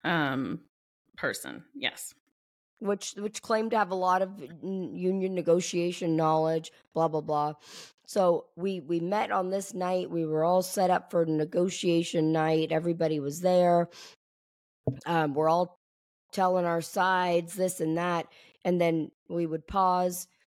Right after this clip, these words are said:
Speaker 2: and Kath-, Kathleen, our representative, would then go and meet with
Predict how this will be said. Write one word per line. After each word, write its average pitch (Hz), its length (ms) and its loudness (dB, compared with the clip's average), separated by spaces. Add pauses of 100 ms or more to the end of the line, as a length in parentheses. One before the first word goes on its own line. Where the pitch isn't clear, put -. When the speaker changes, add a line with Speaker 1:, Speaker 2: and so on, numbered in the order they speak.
(220)
Speaker 2:
and 151 360 0 (720)
Kath-, 160 280 -2 (260)
Kathleen, 180 680 0
our 160 160 2
representative, 160 1000 0 (360)
would 151 260 -2
then 156 220 2
go 151 220 0
and 147 240 -2
meet 147 260 0
with 147 340 -2